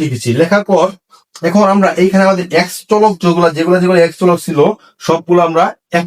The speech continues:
পাশে একত্রিত করেছি। তাহলে ফোর এক্স ওয়াই মাইনাস, এখানে ছিল ফোর এক্স, সমান এ পাশে আসলে কি হবে? মাইনাস ফোর এক্স। আর এখানে ছিল মাইনাস ফোর ওয়াই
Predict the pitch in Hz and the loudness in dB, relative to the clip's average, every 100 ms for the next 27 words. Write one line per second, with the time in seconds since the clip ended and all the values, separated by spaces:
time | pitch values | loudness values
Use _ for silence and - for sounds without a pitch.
0 | 175 170 165 170 180 202 160 135 127 123 | -4 -4 -2 -2 -4 -2 -4 -2 -4 -2
1 | 151 165 165 165 165 175 143 143 151 - | 0 2 0 2 0 2 0 0 -2 -18
2 | - - 143 151 156 135 139 135 185 - | -20 -6 -2 0 0 0 0 0 -2 -6
3 | _ - 151 175 185 190 190 170 160 156 | _ -6 -2 -2 2 2 2 0 2 0
4 | 160 - 160 175 165 165 170 180 170 175 | -4 -6 -2 0 2 0 -2 -6 -2 0
5 | 180 202 196 139 151 156 - 151 131 139 | 2 0 -2 -2 0 0 0 0 0 -2
6 | - - _ - 175 180 185 185 165 147 | -8 -20 _ -2 0 0 0 0 0 0
7 | 170 202 - 175 165 143 135 | 0 0 -2 -2 2 2 0